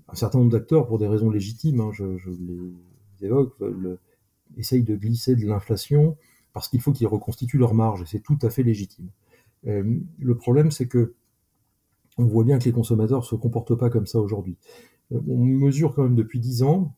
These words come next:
pas tout à fait, depuis le début de la guerre des prix, que, en fait, contrairement à ce qui a pu être dit, il n'y a pas de destruction de valeur sur le marché, puisque le marché a continué à croître chaque année. Mais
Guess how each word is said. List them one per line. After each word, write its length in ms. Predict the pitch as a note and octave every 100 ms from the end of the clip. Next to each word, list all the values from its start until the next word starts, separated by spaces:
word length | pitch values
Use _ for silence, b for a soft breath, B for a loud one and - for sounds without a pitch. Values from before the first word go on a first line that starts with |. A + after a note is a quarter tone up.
| -
pas 80 | -
tout 160 | A#2 A#2
à 60 |
fait, 360 | G#2+ D3+ E3 - - _ _ _ _ _ _ _ _ _ _ _ _ -
depuis 240 | A#2+ A#2+ B2+
le 40 |
début 220 | C3 C3+
de 60 | B2
la 80 | A2+
guerre 160 | A2+
des 100 | G#2+
prix, 320 | G#2+ C3+ E3 - b b b b b
que, 360 | - C3 A#2+ F#2+ - _ _ _ _ _ _ _ _ _ _
en 140 | C#3 A#2+
fait, 200 | D#3 D3
contrairement 440 | A#2+ A#2 A#2 C#3
à 40 |
ce 80 | A#2+
qui 80 | -
a 60 | G2
pu 160 | A#2
être 160 | A2 G#2
dit, 180 | C3 C#3+
il 80 |
n'y 100 | G#2+
a 40 | A2
pas 120 | B2
de 100 | A2
destruction 600 | G2+ B2+ B2 - B2 A#2
de 80 | G2+
valeur 300 | A2+ A#2 A2+
sur 140 | G#2+
le 80 | G2
marché, 340 | G#2+ G#2+ G#3
puisque 200 | G#3 B2
le 80 | A2
marché 280 | G#2+ G2+ D3
a 60 | B2
continué 360 | A2+ A#2 A2+
à 60 | G2+
croître 340 | - B2+ A#2+
chaque 200 | A2 A2+
année. 240 | A2+ G#2+ G2+
Mais 220 | A#2